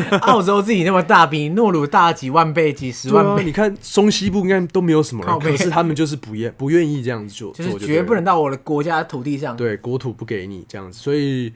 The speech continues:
Speaker 2: 像是目前的话，还有大概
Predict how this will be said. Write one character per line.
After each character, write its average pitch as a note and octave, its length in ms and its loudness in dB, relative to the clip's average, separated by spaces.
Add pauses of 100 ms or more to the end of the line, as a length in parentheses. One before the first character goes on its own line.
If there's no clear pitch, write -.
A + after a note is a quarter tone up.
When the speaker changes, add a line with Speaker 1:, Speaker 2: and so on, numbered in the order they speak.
(200)
Speaker 2:
像 D3+ 260 -4
是 D3 380 -4
目 F#3+ 260 -4
前 A2 240 -8
的 G#2+ 100 -10
话， A2+ 380 -8 (400)
还 - 200 -8
有 C#3 200 -4
大 B2+ 100 -6
概 B2 360 -6